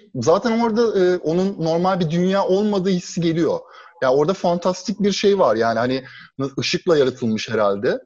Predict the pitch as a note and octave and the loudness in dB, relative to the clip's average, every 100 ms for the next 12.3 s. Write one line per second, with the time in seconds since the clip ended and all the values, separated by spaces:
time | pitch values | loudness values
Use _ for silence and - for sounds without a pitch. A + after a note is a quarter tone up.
0 | - - _ - D#3+ E3 E3+ G3 G#3 G3+ | -16 -20 _ -4 2 2 4 4 2 2
1 | A3 - A3+ - A#3 - G#3 B3 - - | -2 0 0 2 -2 0 -2 -2 -4 -10
2 | - - A#2+ C3+ D#3+ E3 D#3+ F3 - C3+ | -12 -8 -2 0 0 2 2 0 -4 -2
3 | E3+ F#3 G3 F#3+ F3 F3 E3 D#3+ C3+ B2 | 0 0 0 2 2 2 -2 0 -2 -4
4 | G#2 G#2+ A2 A2+ B2 A#2+ A#2 A2 B2 C#3 | -4 -2 -2 -4 -4 -6 -4 -4 -2 -4
5 | C#3+ C#3+ C#3+ E3+ E3 A2 F3+ B3+ - - | -4 -6 -4 -2 0 -2 -4 -12 -14 -20
6 | - E3+ G#3 G#3 G3 F3+ F3+ E3+ B3 B3 | -4 -2 0 -2 -2 -2 -2 -2 -4 0
7 | F#3+ G#3+ G#3 G3+ - E3 F3+ E3+ G#3+ - | 0 0 -2 -4 -4 -2 0 0 -2 -2
8 | G3+ F#3 E3 E3+ F3 F#3 G3 G#3 G3 F3+ | -4 -2 -2 0 2 0 0 -2 0 -2
9 | - - C4 - - - _ C#3+ E3+ C4 | -4 -4 -4 -6 -20 -20 _ -4 -2 0
10 | G#3 A3+ B3 - A#3 G#3+ G#3+ G#3+ G#3 G3 | 0 2 0 0 0 2 0 0 0 0
11 | G#3+ B3+ A3 G3+ G#3 B3+ B3 - - D#3+ | -2 -2 0 0 -2 -4 -6 -4 0 0
12 | B2 C#3 C#4 | 2 0 -4